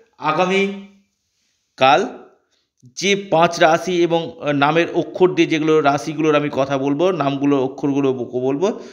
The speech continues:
সে, আহ, নিশ্চিত প্রাপ্তি কিন্তু হতে চলেছে।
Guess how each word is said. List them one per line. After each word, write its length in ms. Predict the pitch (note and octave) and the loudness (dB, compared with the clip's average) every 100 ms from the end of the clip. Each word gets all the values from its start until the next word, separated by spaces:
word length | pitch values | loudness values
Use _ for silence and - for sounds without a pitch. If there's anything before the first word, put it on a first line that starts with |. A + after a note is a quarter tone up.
| - _ | -20 _
সে, 280 | - - E3+ | -10 0 2
আহ, 880 | D#3 F#2+ B2 C3 A#2+ G2+ C2+ - B2 - _ _ _ _ _ _ D#3 | 2 -4 -2 -2 -2 -6 -12 -18 -20 -20 _ _ _ _ _ _ 0
নিশ্চিত 440 | D3+ D#3 - G#3 - | 0 0 -2 -6 0
প্রাপ্তি 400 | C3 C3 C3 E3+ | 2 2 0 -4
কিন্তু 460 | C#3 C#3 G#3+ D3+ D3+ | -2 -2 -2 -2 -4
হতে 460 | A#2+ F#3+ D4 - - | -4 -4 -4 -10 -12
চলেছে। 400 | A2+ F2+ - - | -12 -12 -14 -16